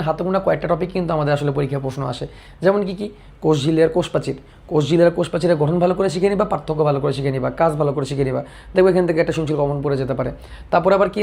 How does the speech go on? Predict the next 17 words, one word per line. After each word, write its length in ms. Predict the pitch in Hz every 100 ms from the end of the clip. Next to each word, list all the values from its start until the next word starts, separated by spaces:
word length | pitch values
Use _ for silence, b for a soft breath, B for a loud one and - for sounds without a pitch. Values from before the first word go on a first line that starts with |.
| 196
আছে? 100 | 190 156
গোলজি 220 | 180 180 180
বস্তুর 200 | 185 185
এন্ডোপ্লাজমিক 520 | 165 151 151 147 143
রেটিকুলাম। 320 | 143 135 135 131 B B B
গোলজি 220 | 151 180 196
বস্তুর 200 | 202 226 180
এন্ডোপ্লাজমিক 380 | 175 180 185 190
রেটিকুলাম 320 | 175 185 190
কিন্তু 180 | 185 180
একে 260 | 180 170 185 180
অপরের, 240 | 175 175 170
কি 60 | 165
বলবো, 180 | 165 139 139
মাস্তুতো 360 | 156 - 170 165
ভাই, 100 | 139 139 139
খালাতো 280 | 156 160